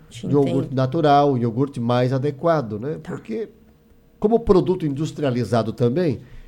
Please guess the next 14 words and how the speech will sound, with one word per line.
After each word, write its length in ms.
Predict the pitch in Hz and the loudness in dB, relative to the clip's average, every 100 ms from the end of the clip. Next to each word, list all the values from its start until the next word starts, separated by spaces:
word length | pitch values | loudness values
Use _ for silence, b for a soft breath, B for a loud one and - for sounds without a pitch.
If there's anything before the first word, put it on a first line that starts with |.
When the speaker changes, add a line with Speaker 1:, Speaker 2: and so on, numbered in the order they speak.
| B - | B -12
Speaker 2:
ele 260 | 135 185 202 254 | -10 -10 -14 -6
vem 240 | 269 359 | -4 -4
com 120 | 370 | -4
a 40 | 147 | -6
sua 220 | - 127 | -2 -4
carga 360 | 127 143 156 143 | 0 2 2 0
de 120 | 156 | -4
conservantes 600 | 160 139 131 139 151 160 | -6 -6 0 2 2 -2
Speaker 1:
Tem. 100 | 175 | -6
Speaker 2:
também, 240 | 339 381 139 | -8 -6 -6
né? 220 | 107 104 | -6 -8
Speaker 1:
Tem. 200 | 92 180 - - | -8 -12 -14 -12
Speaker 2:
E 80 | 240 | -2
aí? 240 | 165 110 | -2 -2